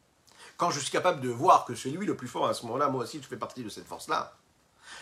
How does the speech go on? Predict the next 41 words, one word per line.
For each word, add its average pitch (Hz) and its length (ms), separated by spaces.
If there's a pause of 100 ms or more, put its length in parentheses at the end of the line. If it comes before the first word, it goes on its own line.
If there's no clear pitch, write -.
Parce - 160
que 131 100
je 120 80
suis 185 460
dans 165 100
la 123 100
bonne 151 280
direction. 165 560 (560)
Et 117 60
Chachamim 123 360
nous 120 240
le 110 60
dit, 170 180
on 165 160
rappelle 131 320
aussi 117 220
ce - 40
que - 80
le 117 80
Zohar 110 220
a 95 60
dit, 190 200 (320)
Sha'at - 300 (120)
Tzlota, 85 500
Sha'at - 240
Krava. - 500 (260)
Le 170 120
moment 156 240
de - 80
la 156 80
tefila, - 340
c'est - 140
un 226 40
moment 302 200
de 359 80
combat, 370 340
c'est - 80
un - 40
combat - 200
sur - 140
soi-même. 427 460